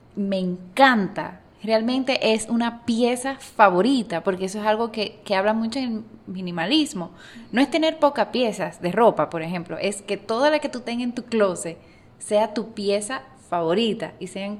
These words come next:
ropas que tú, que te encanta usar, que te ca-, que te encanta cómo te sientes cuando la usas.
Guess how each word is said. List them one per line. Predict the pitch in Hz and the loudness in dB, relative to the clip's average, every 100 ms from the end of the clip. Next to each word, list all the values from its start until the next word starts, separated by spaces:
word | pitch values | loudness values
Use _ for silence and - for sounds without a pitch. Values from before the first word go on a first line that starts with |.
| - | -10
ropas | 208 214 240 | -2 -2 -2
que | 233 214 | -10 -10
tú, | 220 214 214 - - - - | -8 -8 -10 -18 -20 -20 -8
que | 208 | -6
te | 208 | -4
encanta | 196 208 247 285 | -4 0 0 0
usar, | 330 302 233 208 208 | -2 0 0 0 -2
que | 208 | -6
te | 190 175 | -8 -6
ca-, | 190 196 - | -4 -4 -6
que | 208 | -10
te | 202 | -8
encanta | 190 190 202 226 277 | -8 -6 -6 -6 -6
cómo | 240 220 | -6 -6
te | 220 190 | -8 -10
sientes | 208 196 220 269 | -6 -6 -6 -10
cuando | - 185 170 | -8 -6 -4
la | 165 | 0
usas. | 262 302 233 175 175 | 2 0 -2 -12 -18